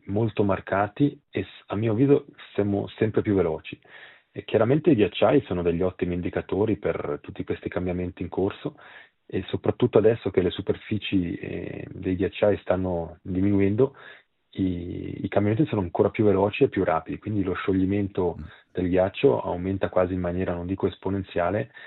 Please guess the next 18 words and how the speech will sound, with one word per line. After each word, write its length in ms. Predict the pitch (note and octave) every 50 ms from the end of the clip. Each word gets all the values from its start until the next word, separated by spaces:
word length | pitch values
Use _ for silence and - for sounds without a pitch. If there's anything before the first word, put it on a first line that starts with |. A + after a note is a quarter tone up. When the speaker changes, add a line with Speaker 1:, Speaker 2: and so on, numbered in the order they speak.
| - - _ _ _ _
Speaker 1:
ma 460 | - F#2 F2 F2 E2 D#2+ D#2 E2 E2 D#2+ - - - - - - _
sarà 220 | - F2 F2+ F2 - -
sempre, 640 | - G2 F#2 - - F#2+ F2+ F#2 F2+ - - - _ _ -
mm, 120 | G2 F#2 - - -
qualcosa 360 | - - F#2 - G2 F#2+ G2+
di 100 | F#2+ F#2
più 140 | - - -
rapido. 320 | E2 D#2 D2+ - - -
Quindi 200 | - - B2 A#2+
anche 260 | A2+ A#2+ A2+ - -
per 200 | - - A2 G#2
questo 580 | - - G#2 G2+ G2+ F#2+ - - - B2 - - - - - - - - - _ _ _
che 120 | - -
abbiamo 300 | E2+ E2+ F#2+ F#2+ G2 F#2+
voluto 480 | F2+ F2 F2+ F#2+ G2 F#2 - G2+ F#2 E2+
segnare, 720 | - - F#2 F2 F2 F2+ F#2+ F#2 F2+ F2+ F2 E2+ - - - - - E2 - _ - - - -
ehm, 600 | F2+ E2+ E2+ E2+ E2 E2 - - - E2 E2+ E2+ - F2 - _ _ _ _ _ _ _ _ _ _ _ _ _
eh, 340 | - - - - - -